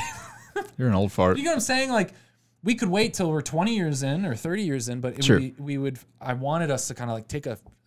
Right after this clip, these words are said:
Speaker 1: take a, um, uh, like, take a picture of what we've learned in the last six, seven years.
Speaker 2: Right.
Speaker 1: Because it's gonna,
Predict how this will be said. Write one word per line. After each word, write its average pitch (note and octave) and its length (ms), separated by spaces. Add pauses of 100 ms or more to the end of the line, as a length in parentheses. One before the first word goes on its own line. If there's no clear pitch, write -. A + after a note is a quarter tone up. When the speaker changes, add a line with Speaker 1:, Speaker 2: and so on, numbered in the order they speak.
Speaker 1:
take C#3+ 200
a, A#2+ 160
um, F#2+ 360 (960)
uh, G#2+ 280
like, G2 220
take C#3 180
a - 80
picture A2+ 560
of G#2 400 (480)
what A#2+ 360
we've A2+ 200
learned A2+ 480 (180)
in A2+ 100
the G#2+ 80
last - 680
six, - 300
seven A2 520
years. A#2+ 460
Speaker 2:
Right. G#2 200 (400)
Speaker 1:
Because C#3+ 280
it's C#3 160
gonna, E3 260